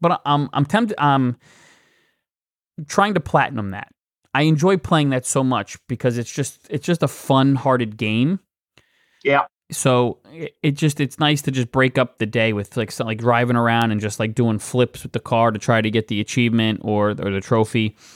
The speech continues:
Speaker 1: um, or, like, doing some of the side quests to get, get a trophy, or, like, kill, like, these people to get a trophy. Um, I, I, I tried to run through Super Mario Brothers real quick.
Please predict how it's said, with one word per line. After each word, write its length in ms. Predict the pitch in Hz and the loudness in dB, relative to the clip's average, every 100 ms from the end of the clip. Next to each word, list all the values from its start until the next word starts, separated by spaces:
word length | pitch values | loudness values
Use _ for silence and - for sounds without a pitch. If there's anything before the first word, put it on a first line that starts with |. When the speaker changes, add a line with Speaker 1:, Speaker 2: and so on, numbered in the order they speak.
| _ - | _ -6
Speaker 1:
um, 280 | 104 104 104 | -2 0 0
or, 140 | 104 | 0
like, 160 | 101 113 | -2 2
doing 180 | 135 123 | 4 4
some 140 | 127 | 4
of 60 | 113 | 2
the 80 | |
side 280 | 107 117 107 | 2 0 0
quests 280 | - 110 107 | 0 0 -2
to 80 | - | -4
get, 280 | 107 - 117 | -6 -6 -2
get 140 | 117 | -2
a 40 | 101 | -2
trophy, 680 | - 113 110 - 107 107 _ - - _ _ | 0 2 2 2 0 -2 _ -20 -20 _ _
or, 120 | - 107 | -2 0
like, 160 | 101 | 0
kill, 240 | - 127 117 | 2 2 2
like, 200 | 110 101 | 0 -2
these 160 | 110 | -4
people 440 | - 123 117 113 107 | 0 0 2 0 0
to 80 | |
get 120 | 110 107 | 2 0
a 40 | |
trophy. 600 | - 120 110 - 113 110 - _ _ _ _ _ _ _ - - | 0 2 2 2 0 0 -4 _ _ _ _ _ _ _ -20 -8
Um, 180 | 117 110 | -4 -4
I, 100 | 117 _ | -6 _
I, 180 | 123 131 | -2 0
I 80 | 131 | -2
tried 260 | - 196 196 | 0 0 2
to 60 | |
run 260 | 135 131 131 | 2 4 2
through 200 | 135 123 | 0 -4
Super 240 | - 131 | -4 -4
Mario 280 | 117 110 127 | 0 2 2
Brothers 420 | 135 160 190 - _ _ _ _ _ _ | 2 2 0 -4 _ _ _ _ _ _
real 100 | 135 | -2
quick. 460 | 131 - 160 - | 0 0 -2 -2